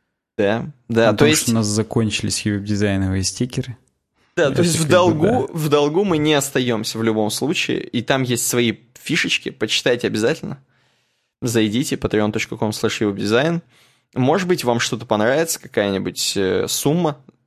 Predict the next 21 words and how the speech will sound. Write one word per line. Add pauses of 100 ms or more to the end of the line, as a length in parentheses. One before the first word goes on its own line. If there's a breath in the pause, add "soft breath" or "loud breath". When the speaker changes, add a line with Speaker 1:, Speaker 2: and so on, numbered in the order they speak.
(140)
Speaker 1:
вас
устроит,
и
мы
будем
супер
рады (540)
и
благодарны
вам, (180)
если
вы
Speaker 2:
Да,
Speaker 1:
нас
Speaker 2:
потому
что
Speaker 1:
поддержите.
Speaker 2:
нас-то
любая
сумма
устроит,